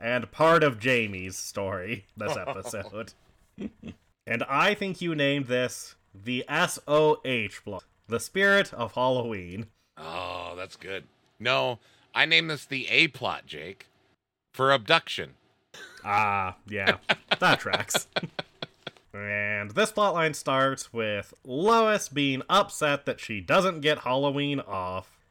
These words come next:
Speaker 1: that she was supposed to, but then Mary Beth <laughs> suddenly became a Wiccan, so now it's a religious holiday for her. Which, uh, I, I do like the, uh, idea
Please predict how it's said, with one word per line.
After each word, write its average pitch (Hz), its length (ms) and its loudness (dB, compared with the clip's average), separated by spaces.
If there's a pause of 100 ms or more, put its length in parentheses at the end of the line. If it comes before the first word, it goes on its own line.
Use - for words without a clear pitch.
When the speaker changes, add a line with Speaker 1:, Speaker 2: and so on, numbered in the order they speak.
Speaker 1:
that 101 240 -10
she 113 140 -4
was 104 280 -4
supposed 185 680 2
to, 156 580 0
but 117 240 -2
then 113 400 0
Mary 190 340 4
Beth 147 300 2
<laughs> - 0 -
suddenly 196 640 2
became 196 420 2
a 202 60 0
Wiccan, 139 500 2
so 131 140 0
now 143 240 2
it's - 160 -2
a 170 100 4
religious 104 460 -2
holiday 92 460 -10
for 107 280 -10
her. 107 340 -8 (280)
Which, 110 200 -8
uh, 104 280 -2 (180)
I, 120 240 2
I 135 60 4
do 170 380 2 (320)
like 151 420 4
the, 139 240 2
uh, 120 320 2
idea 117 760 2